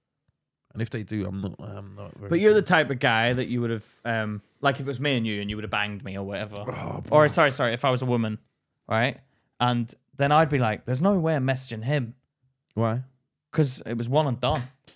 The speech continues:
Speaker 2: Like, I'd think, like, you just
Speaker 1: Yeah, do you know what? But, but mo-, most of the people I've been with, probably just one time.
Speaker 2: Yeah, because it's a conquest for you, I think.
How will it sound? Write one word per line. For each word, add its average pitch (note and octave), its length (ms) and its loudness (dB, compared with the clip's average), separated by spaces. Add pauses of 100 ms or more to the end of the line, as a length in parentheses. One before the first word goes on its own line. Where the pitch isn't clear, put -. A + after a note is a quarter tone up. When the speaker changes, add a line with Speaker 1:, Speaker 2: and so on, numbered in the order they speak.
(140)
Speaker 2:
Like, A#2+ 220 0
I'd A2+ 120 -2
think, A#2 260 -2
like, G#2 180 -4
you A2 160 -6
just A2+ 160 -6
Speaker 1:
Yeah, E3+ 80 2
do - 80 -6
you A3 60 -2
know C#4+ 100 -2
what? E3 140 -4
But, F#3 160 -2
but F#3+ 160 -8
mo-, C#4+ 300 -2
most G#3+ 380 -6
of D#3 80 -4
the C#3+ 80 -4
people C3 320 -6
I've A2+ 160 -2
been E3+ 160 -6
with, G2+ 160 -6
probably B2 220 -8
just - 180 -12
one B2+ 220 -6
time. C3 280 -8 (1000)
Speaker 2:
Yeah, F#3+ 120 8
because D#3+ 380 2
it's E3+ 180 2
a D#3+ 80 4
conquest F3 560 0
for G3+ 80 0
you, G3+ 100 4
I G3+ 40 0
think. G#3 380 -4